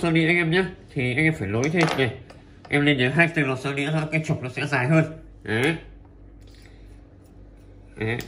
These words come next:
bây giờ mình, à, lấy con ốc vặn này. Đấy, con ốc thì anh em cứ lấy con ốc vào vừa thì vặn vào thôi. Đấy. Đây.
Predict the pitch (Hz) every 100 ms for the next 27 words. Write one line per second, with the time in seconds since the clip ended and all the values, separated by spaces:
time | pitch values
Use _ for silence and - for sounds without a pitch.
0 | - - 120 117 110 101 104 101 - -
1 | - - - - 101 117 131 151 123 135
2 | 110 120 107 - - - 120 131 - 156
3 | 190 202 165 135 147 139 151 151 156 190
4 | 180 120 127 123 113 110 107 113 117 113
5 | 151 151 - - - - - - - -
6 | 107 117 151 - - - - - - -
7 | - - - - - - - - - -
8 | - -